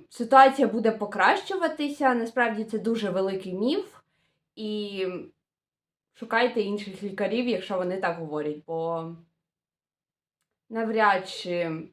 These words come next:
доска Євмінова, якщо у вас уже є сколіоз, вона щось покращить.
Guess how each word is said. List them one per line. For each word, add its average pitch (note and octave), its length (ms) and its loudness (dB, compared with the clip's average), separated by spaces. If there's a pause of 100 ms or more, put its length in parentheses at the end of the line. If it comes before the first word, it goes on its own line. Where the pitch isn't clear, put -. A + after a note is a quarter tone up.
(260)
доска F#3 380 -4
Євмінова, B3+ 1200 0
якщо F#3+ 400 0
у F3 40 0
вас F3 260 -2
уже G3 280 -4
є F3+ 280 -2
сколіоз, D4+ 640 -4
вона F#3 220 -2
щось G3+ 180 -8
покращить. - 800 -6